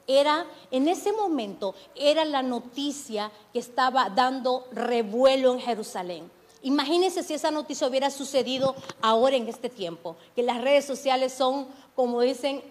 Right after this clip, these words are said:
la noticia del día. Imagínense si hubiera hecho una noticia viral de que Jesús, el que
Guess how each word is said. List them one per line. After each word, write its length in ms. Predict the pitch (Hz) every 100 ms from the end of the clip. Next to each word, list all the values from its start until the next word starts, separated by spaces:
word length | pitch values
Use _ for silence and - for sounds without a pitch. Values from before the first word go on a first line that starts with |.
| - _ -
la 260 | 262 240
noticia 520 | 240 240 285 269 269
del 240 | 233 226 180
día. 320 | 185 175 151 - _ _ _
Imagínense 540 | 226 247 262 302 302 269
si 100 | 233
hubiera 200 | 220 226
hecho 160 | 233
una 140 | 240 226
noticia 460 | 202 247 220 -
viral 600 | 208 180 214 202 185 170 - _ _ _ _ _ _
de 200 | 208 247
que 140 | 294
Jesús, 840 | 247 302 294 - 392 440 480 - - - - _ _ _ _ _ _ _ _ _ _
el 220 | 247 262 247
que 480 | 302 294 285 -